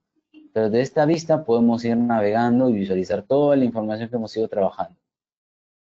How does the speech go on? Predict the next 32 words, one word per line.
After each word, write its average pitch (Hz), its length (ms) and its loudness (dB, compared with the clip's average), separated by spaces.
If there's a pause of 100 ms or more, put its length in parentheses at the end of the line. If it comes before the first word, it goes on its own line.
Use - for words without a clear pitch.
(640)
Si - 180 -12
queremos 135 400 2
ver 139 320 0
cuáles 143 240 0
son 147 80 0
las 147 140 -2
tareas 143 260 0
pendientes, 151 500 0
pues 113 200 -2
disponemos 117 440 -2
de 113 80 -2
este 113 320 -2
módulo 113 340 0
de 107 60 0
agenda 113 280 -4
de 110 40 -8
actividades. 131 720 0 (380)
Dentro 107 220 -4
de 113 40 -2
nuestra 110 260 -4
gestión, 117 280 -6
pues 104 160 -10
tendremos 101 400 -6
una 104 200 -6 (140)
gestión 101 220 -10
de 98 80 2
riesgos, 117 760 2
materia 101 260 -6
legal, 120 760 0 (280)
accidentes, 117 720 -2
incidentes, 110 1200 -4 (720)
varios, 139 360 0